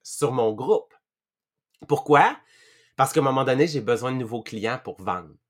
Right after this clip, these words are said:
Je dois vendre à des nouvelles personnes. Donc, je dois être capable d'offrir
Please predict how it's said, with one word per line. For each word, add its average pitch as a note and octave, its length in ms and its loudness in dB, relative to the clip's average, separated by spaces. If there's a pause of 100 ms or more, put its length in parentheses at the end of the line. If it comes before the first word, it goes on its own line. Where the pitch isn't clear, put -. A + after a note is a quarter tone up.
(280)
Je A#2+ 120 -6
dois A#2 360 2
vendre B2 480 0
à G#2+ 120 -2
des A#2 420 -8
nouvelles A2+ 500 -6
personnes. F#2 520 -10 (440)
Donc, A#2 340 -2
je G#2 160 -2
dois B2 400 2
être A#2+ 160 -4
capable A#2 460 -2
d'offrir C#3+ 720 2